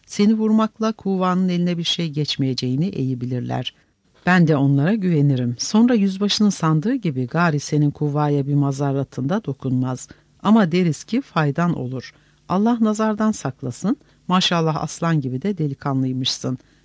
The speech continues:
Kafan gibi bileğin de zorlu görünür. Ben şu sakat, keçe kafalı halimle memleket için çırpınıp dururken senin gayret göstermemen yakışık alır mı?"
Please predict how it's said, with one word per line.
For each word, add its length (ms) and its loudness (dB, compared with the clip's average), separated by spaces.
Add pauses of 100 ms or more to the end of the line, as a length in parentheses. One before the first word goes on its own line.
Kafan 380 2
gibi 260 -2
bileğin 360 0
de 120 0
zorlu 380 -4
görünür. 520 -6 (440)
Ben 160 4
şu 200 -4
sakat, 460 -6 (360)
keçe 260 0
kafalı 380 -2
halimle 560 0
memleket 520 0
için 260 -2
çırpınıp 520 -4
dururken 500 -2 (240)
senin 300 4
gayret 380 0
göstermemen 640 -2
yakışık 480 -4
alır 280 -4
mı?" 220 -2